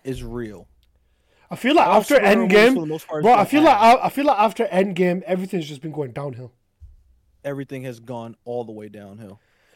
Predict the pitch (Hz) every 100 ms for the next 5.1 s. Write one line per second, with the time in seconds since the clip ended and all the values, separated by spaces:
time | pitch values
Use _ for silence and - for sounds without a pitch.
0 | _ _ _ 294 403 427 - 294 294 208
1 | 247 202 202 196 185 180 214 302 269 -
2 | 226 - 240 160 170 180 185 190 285 175
3 | 170 143 _ _ _ _ _ 127 117 117
4 | 113 110 107 - 98 _ _ - 165 135